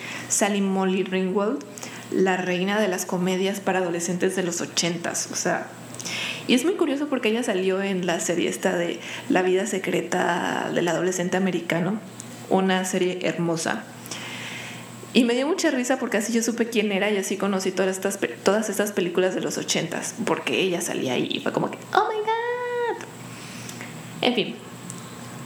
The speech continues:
la tercera película que les quiero recomendar se llama Mi vida a los diecisiete.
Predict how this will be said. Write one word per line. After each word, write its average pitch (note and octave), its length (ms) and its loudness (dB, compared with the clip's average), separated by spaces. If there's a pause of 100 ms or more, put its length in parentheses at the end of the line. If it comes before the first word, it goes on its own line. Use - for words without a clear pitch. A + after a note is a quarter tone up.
la B3 180 4
tercera E4 360 0
película C4 400 2
que G3+ 80 -2
les F3+ 160 0
quiero G3 180 2
recomendar F3+ 580 0
se G3+ 120 0
llama G3+ 220 4
Mi G3+ 160 4
vida G#3+ 240 4
a C4 40 2
los A#3 180 2
diecisiete. F3 640 0